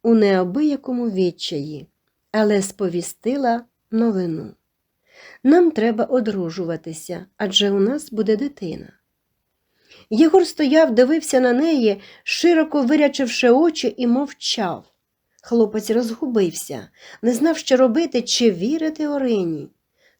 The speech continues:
Тож знову пішов до брата і невістки за порадою.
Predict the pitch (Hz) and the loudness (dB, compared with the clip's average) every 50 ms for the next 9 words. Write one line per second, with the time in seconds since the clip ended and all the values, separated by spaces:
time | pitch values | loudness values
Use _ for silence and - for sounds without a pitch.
0 | _ _ - 226 214 196 190 190 202 220 240 294 320 294 240 208 - 220 220 214 | _ _ -4 -2 -2 -2 -2 -2 0 0 2 2 2 2 0 0 -2 -6 -6 -6
1 | - - 311 311 247 208 226 226 202 214 254 294 311 311 277 240 240 233 226 214 | -4 -2 -2 -2 0 0 0 0 2 0 -2 -2 -2 -2 0 0 2 2 2 2
2 | 208 196 233 294 339 349 - - _ - 214 180 - - _ _ _ _ _ _ | 2 0 0 0 0 0 -2 -10 _ -6 -4 -4 -4 -8 _ _ _ _ _ _
3 | _ _ _ _ _ _ _ _ _ _ - 160 165 208 214 214 - 277 262 226 | _ _ _ _ _ _ _ _ _ _ -14 -6 -4 -4 -4 -2 -2 -2 0 0
4 | 190 180 160 160 165 165 165 156 151 | 0 -2 -4 -6 -10 -12 -12 -12 -14